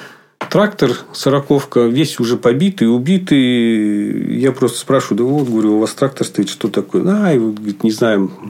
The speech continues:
на металлолом сдать или что хотите", говорит, "возьмите для арт-объекта".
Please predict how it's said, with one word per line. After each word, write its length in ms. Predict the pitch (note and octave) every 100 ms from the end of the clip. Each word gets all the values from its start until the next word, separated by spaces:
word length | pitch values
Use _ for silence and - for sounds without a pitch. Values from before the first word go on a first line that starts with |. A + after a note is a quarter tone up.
| -
на 140 | G#2+
металлолом 580 | G#2 G#2+ A#2 B2+ F#3+ E3
сдать 280 | B2 A2 A2+
или 80 | A2
что 240 | - B2
хотите", 400 | - - F#2 A#2+
говорит, 260 | G#2 F#2+ -
"возьмите 380 | G#2 C3 B2
для 200 | G2+ G#2+
арт-объекта". 680 | G#2 A2 G2 G#2 G2 - F#2